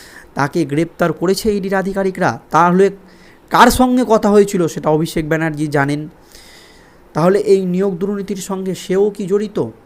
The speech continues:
তা না হলে কার সঙ্গে কালীঘাটের কাকুর যোগাযোগ রয়েছে, কার সঙ্গে কথা বলেছে, কার সঙ্গে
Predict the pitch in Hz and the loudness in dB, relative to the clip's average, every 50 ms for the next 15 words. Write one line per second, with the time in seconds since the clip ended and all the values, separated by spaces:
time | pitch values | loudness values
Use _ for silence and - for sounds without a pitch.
0 | - _ _ 165 170 175 175 175 185 180 175 175 - 156 170 190 180 - 220 220 | -20 _ _ -6 -4 -2 -2 -2 -2 -2 -4 -4 -6 -6 -6 -6 -6 -8 -8 -8
1 | 220 220 220 226 110 - - - _ _ - 151 165 190 196 180 185 180 190 180 | -6 -6 -6 -6 -8 -10 -12 -18 _ _ -8 -4 -2 -2 -2 -2 -2 -4 -6 -6
2 | 165 - 156 151 - 160 147 135 151 151 156 160 156 160 151 156 160 156 151 - | -6 -6 -8 -6 -6 -8 -8 -6 -4 -4 -4 -4 -4 -4 -6 -6 -6 -6 -6 -6
3 | - 160 - - 147 151 151 - 160 156 160 160 156 147 - 147 135 147 151 151 | -8 -8 -6 -6 -6 -6 -6 -8 -8 -8 -6 -8 -8 -8 -10 -10 -8 -6 -4 -4
4 | 156 151 143 - - 160 151 - 135 135 139 - 165 156 156 156 156 | -4 -4 -6 -8 -10 -10 -8 -8 -8 -8 -8 -8 -8 -8 -8 -8 -10